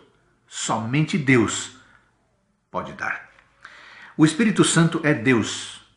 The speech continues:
e está sempre ao nosso lado. Lembre disso. É o Espírito Santo que nos dá conforto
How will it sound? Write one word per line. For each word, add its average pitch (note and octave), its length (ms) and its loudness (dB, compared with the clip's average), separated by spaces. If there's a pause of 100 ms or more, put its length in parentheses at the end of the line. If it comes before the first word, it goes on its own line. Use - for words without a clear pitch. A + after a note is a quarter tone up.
(480)
e B2 100 -6
está A2+ 260 -4
sempre F3 360 2
ao C#3 80 0
nosso D3 220 -2
lado. G2+ 280 0
Lembre D#3 280 2
disso. - 460 -6 (540)
É C#3 100 0
o C3 60 6
Espírito F3+ 420 0
Santo E3+ 380 0 (280)
que C#3+ 100 0
nos C3 200 0
dá A2+ 140 2
conforto D3 680 4